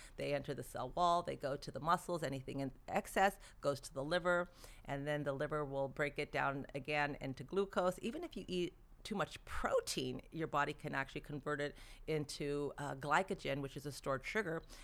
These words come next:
for the fuel that we need when we are, you know, between our meals and so forth, or while we're sleeping and repairing or detoxifying. And so the body will take in what it u-, what, what it utili-, what could it can utilize for metabolic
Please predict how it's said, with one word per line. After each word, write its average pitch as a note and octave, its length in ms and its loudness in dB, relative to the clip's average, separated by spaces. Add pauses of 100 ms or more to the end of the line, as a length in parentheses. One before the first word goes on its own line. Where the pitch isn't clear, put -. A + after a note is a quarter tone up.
(260)
for F3 380 6 (100)
the E3+ 140 2 (160)
fuel F#3+ 240 6
that E3 80 4
we E3 160 0
need E3 200 0
when D#3 220 -2
we D#3 320 -2 (100)
are, D3+ 240 4
you D3+ 140 -6
know, C#3+ 160 0
between D3+ 380 -4
our C#3+ 140 0
meals D#3+ 380 -2
and C#3+ 80 -4
so C3+ 200 -2
forth, C3+ 200 -2
or C#3 120 2
while C3+ 200 4
we're C3 120 0
sleeping D#3 560 0
and C3 100 0
repairing D3 480 4
or C#3 80 0
detoxifying. C#3+ 880 0 (680)
And E3+ 200 4
so F3 240 8
the F3+ 100 8
body F3+ 320 8
will F#3+ 140 4
take F3+ 260 2
in D#3+ 120 2
what C#3+ 120 4
it - 100 -2
u-, D3+ 200 -4
what, D3+ 240 4
what D3 120 4
it C#3+ 120 -2
utili-, F3 480 4
what D3+ 120 0
could D3 120 -4
it C3+ 100 0 (160)
can E3+ 160 0
utilize F3 320 4
for - 100 -6
metabolic D3+ 520 4